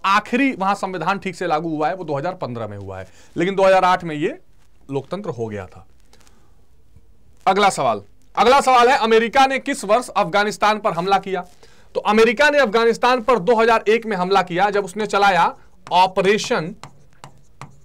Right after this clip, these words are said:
ऑपरेशन एंड्यूरिंग फ्रीडम,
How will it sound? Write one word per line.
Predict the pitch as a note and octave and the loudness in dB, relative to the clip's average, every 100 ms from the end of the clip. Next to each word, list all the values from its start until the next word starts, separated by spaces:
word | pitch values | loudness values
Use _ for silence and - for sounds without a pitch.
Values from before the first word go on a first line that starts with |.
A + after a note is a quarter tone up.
| - - - - | -20 -20 -16 -4
ऑपरेशन | D#3 F3 F#3+ F#3 F3+ F#3 F#3+ - - - - - - - | -2 0 -2 -4 -4 -8 -8 -16 -20 -20 -20 -20 -20 -2
एंड्यूरिंग | G#3+ A3+ A3 A3+ A#3+ C4+ C#4 | 0 2 2 2 2 2 -2
फ्रीडम, | - D#3+ D3+ B2+ | -6 -4 -4 -4